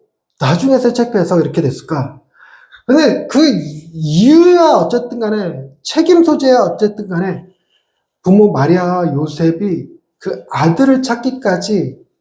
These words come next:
얼마나 속이 탔을까 하는 거예요. 여러분, 그 저희 아이들은요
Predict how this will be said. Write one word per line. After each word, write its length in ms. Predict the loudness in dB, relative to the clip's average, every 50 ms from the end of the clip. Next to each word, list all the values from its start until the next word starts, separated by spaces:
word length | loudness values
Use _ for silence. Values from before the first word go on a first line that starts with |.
| _ _ _ _ _
얼마나 720 | -2 2 2 4 4 4 2 2 2 2 2 2 0 -2
속이 360 | -4 -6 -8 -6 -4 -4 -4
탔을까 440 | -6 -6 -10 -10 -10 -14 -14 -12 -10
하는 180 | -10 -10 -10 -12
거예요. 140 | -16 -20 -20 -20 _ _ _ _ _ _ _ _ _ _ _ _ _ _ _ _ _ _ _ _ _ _ _ _ _ _ _ -2
여러분, 300 | 0 2 2 2 0 -2 -6 -12 -18 -20 -20 -20 _ _ _
그 280 | -2 0 0 0 0 -4 -12 -16 -20 -20 _ _ _ _ _ _ _ _ _ _ _ _ -4
저희 220 | 0 2 4 4
아이들은요 840 | 4 2 0 0 -2 -2 -4 -4 -2 -2 -2 -2 -4 -8 -14 -18